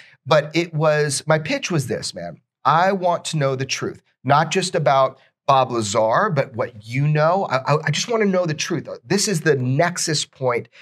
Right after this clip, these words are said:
to, to the whole U F O mythology or, or story. So I, I just wanted to know. So I said, "Look,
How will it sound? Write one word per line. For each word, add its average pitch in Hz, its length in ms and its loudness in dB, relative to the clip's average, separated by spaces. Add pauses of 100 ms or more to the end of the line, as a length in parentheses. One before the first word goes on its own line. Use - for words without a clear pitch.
(220)
to, 131 180 0
to - 160 -6
the 117 120 0
whole 180 580 -2
U 139 180 0
F 156 140 0
O 147 140 2
mythology 139 1000 -2 (260)
or, 113 240 2
or 110 220 -2
story. 135 760 -2 (260)
So - 140 0
I, 139 280 0
I 156 60 2
just 165 200 -4
wanted 180 300 0
to 143 80 -4
know. 147 240 2
So 123 120 -4
I 127 40 -4
said, 127 180 -6
"Look, - 240 -2